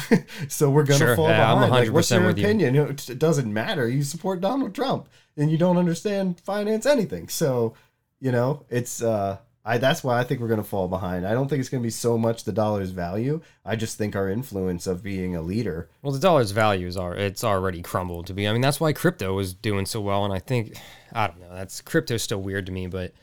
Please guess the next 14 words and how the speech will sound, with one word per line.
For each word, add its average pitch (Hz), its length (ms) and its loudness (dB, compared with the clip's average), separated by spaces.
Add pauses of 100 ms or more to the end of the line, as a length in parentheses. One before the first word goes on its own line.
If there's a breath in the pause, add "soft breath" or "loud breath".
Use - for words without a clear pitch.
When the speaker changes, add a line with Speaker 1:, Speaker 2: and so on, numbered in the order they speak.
(760)
Speaker 2:
I 120 100 -4
mean, 120 120 2
the 120 80 2
value 123 320 4
of 123 60 -2
the 120 80 -2
dollar, 120 460 0 (680)
I, 160 200 2
I'm 196 160 6
concerned 165 300 4
about 120 160 4
the 113 60 -2
central 107 360 -2
bank 98 360 0